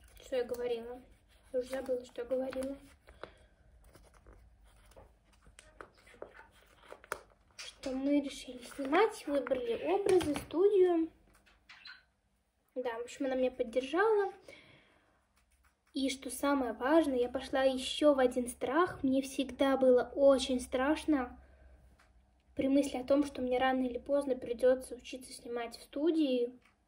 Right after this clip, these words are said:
и работать, о боже, со студийным оборудованием.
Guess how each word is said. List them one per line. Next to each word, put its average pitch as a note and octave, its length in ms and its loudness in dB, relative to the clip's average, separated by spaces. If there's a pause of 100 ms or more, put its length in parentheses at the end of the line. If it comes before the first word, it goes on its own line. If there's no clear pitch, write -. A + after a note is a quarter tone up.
(140)
и B3 100 -4
работать, B3+ 600 0
о C4+ 120 0
боже, A#3 340 0
со - 120 -16
студийным B3+ 540 -2
оборудованием. B3 1000 -2